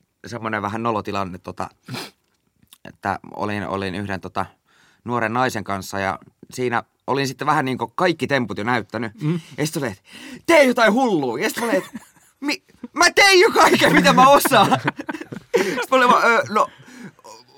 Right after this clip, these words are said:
Speaker 1: o-, olisiko lähetyssaarnaaja? <laughs> Sillä, se, mä jäin vähän, niinku, housut nilkoissa kiinni siitä, että ni-,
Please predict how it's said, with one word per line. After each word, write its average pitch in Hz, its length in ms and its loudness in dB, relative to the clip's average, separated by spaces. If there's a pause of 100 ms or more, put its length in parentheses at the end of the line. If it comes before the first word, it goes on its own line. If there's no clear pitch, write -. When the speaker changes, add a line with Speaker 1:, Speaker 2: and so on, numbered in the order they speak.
Speaker 1:
o-, - 260 -20
olisiko 196 420 0
lähetyssaarnaaja? 190 1040 4
<laughs> 247 60 6 (2250)
Sillä, 208 180 2 (260)
se, 180 80 -12 (300)
mä 160 160 -2
jäin 175 220 4
vähän, 175 180 0
niinku, 170 180 -2
housut 160 320 2
nilkoissa 123 420 -2
kiinni 117 280 -2
siitä, 113 360 -2
että 120 140 -4
ni-, - 400 -16